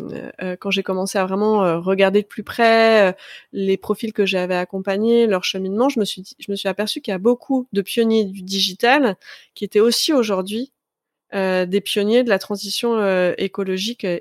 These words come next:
et solidaire. Et, je, et, et du coup, je me suis intéressée aussi à quelles étaient les caractéristiques d'un pionnier tout court.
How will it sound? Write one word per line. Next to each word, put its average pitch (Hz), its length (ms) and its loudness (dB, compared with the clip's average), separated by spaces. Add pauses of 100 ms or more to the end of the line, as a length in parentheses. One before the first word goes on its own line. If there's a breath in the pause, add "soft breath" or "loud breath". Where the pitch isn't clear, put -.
et 185 40 -4
solidaire. 202 500 0
Et, 220 100 2
je, 196 100 -8 (140)
et, - 220 -4
et 208 60 -4
du 202 100 -8
coup, 330 100 -6
je - 100 -4
me 233 40 2
suis 220 160 -2
intéressée 208 460 0
aussi 254 260 -2
à 208 160 2 (320 soft breath)
quelles 208 180 -2
étaient 214 240 2
les 220 140 4
caractéristiques 202 840 -2 (220)
d'un 214 240 2
pionnier 240 460 2 (100)
tout 247 100 -6
court. 214 380 -4